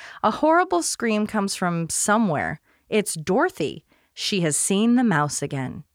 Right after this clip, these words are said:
And the sight of the mouse just might lead to the death of Rose,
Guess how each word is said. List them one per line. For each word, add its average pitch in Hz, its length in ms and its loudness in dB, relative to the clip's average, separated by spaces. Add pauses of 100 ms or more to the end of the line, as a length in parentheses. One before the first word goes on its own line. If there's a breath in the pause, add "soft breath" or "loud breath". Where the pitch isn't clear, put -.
(140)
And 220 160 4
the 240 80 2
sight 359 320 2
of 262 140 0
the 196 80 0
mouse 165 400 2
just 320 340 0
might 294 260 0
lead 226 240 0
to 185 120 -4
the 180 80 -2
death 185 340 0
of 156 200 -2
Rose, 160 560 2